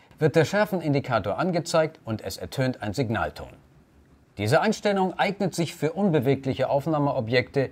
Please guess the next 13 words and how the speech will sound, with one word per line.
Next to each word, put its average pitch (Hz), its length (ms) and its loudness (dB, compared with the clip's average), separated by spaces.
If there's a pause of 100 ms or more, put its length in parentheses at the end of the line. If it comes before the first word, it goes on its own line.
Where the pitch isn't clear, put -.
(160)
wie 120 120 -2
bei 98 200 2
Porträt- 113 540 -4 (200)
oder 139 200 0
Landschaftsaufnahmen. 85 960 0 (840)
Gehen 240 200 10
wir 233 80 8
jetzt 175 280 2
zuerst 143 400 2
zur 151 120 0
dritten 151 340 6
Option, 82 460 -6 (220)
A-I-Servo. 110 760 2